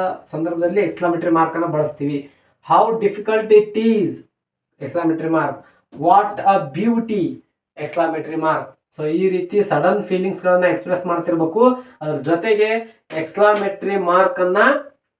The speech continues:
ಹೊಂದಿರಬೇಕು. ಹಂಗಂತ ಎಕ್ಸ್‌ಕ್ಲಮೇಟರಿ ಮಾರ್ಕ್ ಅನ್ನ ಹೊಂದಿರತಕ್ಕಂತ ಎಲ್ಲಾ ವಾಕ್ಯಗಳು ಕೂಡ ಎಕ್ಸ್‌ಕ್ಲಮೇಟರಿ ಸೆಂಟೆನ್ಸ್ ಅಲ್ರಿ. ನೈಂಟಿ ಪರ್ಸೆಂಟ್ ಇರ್ತೈತಿ, ಹತ್ತು ಪರ್ಸೆಂಟ್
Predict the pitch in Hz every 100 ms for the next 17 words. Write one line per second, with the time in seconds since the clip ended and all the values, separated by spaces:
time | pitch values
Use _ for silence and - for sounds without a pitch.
0 | _ _ - 160 180 180 160 165 180 170
1 | 170 185 190 185 196 214 214 - _ 151
2 | - 190 196 196 190 202 196 190 190 190
3 | 190 190 180 190 190 190 185 190 180 135
4 | 143 196 220 196 190 - 196 202 208 202
5 | 196 202 175 190 190 180 185 190 190 180
6 | 190 190 190 - - _ _ 127 147 165
7 | 165 247 220 208 202 190 185 175 165 202
8 | 226 226 185 - 180 175 - 175 - 240
9 | -